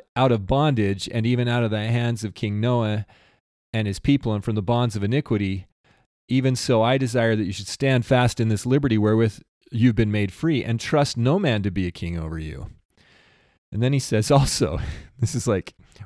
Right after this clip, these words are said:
right along with the kingdom, he says also,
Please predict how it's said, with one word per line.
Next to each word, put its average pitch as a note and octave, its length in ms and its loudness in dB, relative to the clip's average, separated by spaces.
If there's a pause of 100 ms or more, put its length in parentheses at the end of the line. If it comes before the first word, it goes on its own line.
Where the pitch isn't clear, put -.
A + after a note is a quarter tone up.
(120)
right A2+ 220 4
along A#2+ 320 6
with G#2 180 0
the F#2+ 120 -4
kingdom, G#2 520 2 (920)
he A#2 100 0
says G#2+ 420 2
also, A#2+ 480 6